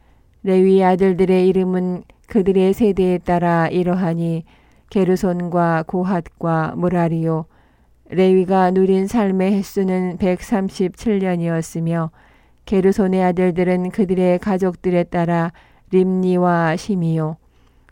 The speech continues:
고핫의 아들들은 아므람과 이스할과 헤브론과 우시엘이요. 고핫이 누린 삶의 횟수는 백삼십삼 년이었으며, 무라리의 아들들은 마할리와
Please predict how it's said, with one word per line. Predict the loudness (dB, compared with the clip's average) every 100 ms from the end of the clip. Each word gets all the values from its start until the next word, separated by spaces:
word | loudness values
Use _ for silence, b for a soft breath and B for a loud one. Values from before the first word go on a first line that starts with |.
| -6
고핫의 | 0 0 2 2
아들들은 | 2 2 0 2 0 0 -2
아므람과 | -2 0 2 0 0 0 0 0 0
이스할과 | -2 -2 0 -2 0 -2 0 0 0 -2
헤브론과 | -4 -2 -2 -2 -4 -2 -2 -2
우시엘이요. | -4 -6 -4 -4 -2 0 0 -2 -4 b b b b b
고핫이 | -2 0 2 2 0
누린 | 0 0 0 0
삶의 | 0 -2 0 0 -2
횟수는 | -2 -4 -2 -2 0
백삼십삼 | -2 -2 -4 -4 -4 -4 -6 -4 -4
년이었으며, | -2 -2 -2 -2 -4 -6 -6 -4 -4 -4 b b b b b b
무라리의 | -2 2 4 4 4
아들들은 | 2 2 0 0 0 0 -2 -4
마할리와 | 0 0 2 0 0 0 2 0 0